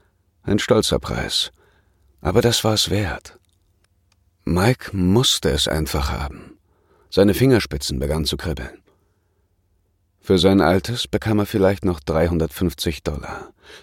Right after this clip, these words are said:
Zusammen mit der Kohle auf dem Konto kam er auf knapp sechshundert, also fehlte ihm immer noch ein Drittel. Er brauchte definitiv mehr Geld.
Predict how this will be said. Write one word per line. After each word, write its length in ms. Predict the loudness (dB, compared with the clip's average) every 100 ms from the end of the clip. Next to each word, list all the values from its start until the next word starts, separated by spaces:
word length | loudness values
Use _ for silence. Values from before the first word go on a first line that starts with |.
| -4
Zusammen 380 | 0 4 4 4
mit 120 | 4
der 120 | 2
Kohle 280 | 4 6 4
auf 80 | 2
dem 160 | -2
Konto 320 | 0 0 0
kam 220 | 0 0 0
er 80 |
auf 120 | 0 -2
knapp 280 | -2 -2
sechshundert, 680 | 0 2 2 0 -2 -6 -4
also 320 | -4 -2 -2
fehlte 360 | 0 -2 2 4
ihm 120 | 4
immer 240 | 6 6
noch 160 | 4 2
ein 300 | 0 0 2
Drittel. 340 | 0 0 -2 -8 -14 _ _ _ _ _ _ _ _ _
Er 160 | 0 2
brauchte 320 | 4 2 2
definitiv 500 | 2 0 -2 -2 -4
mehr 180 | -2 -4
Geld. 360 | -6 -10 -12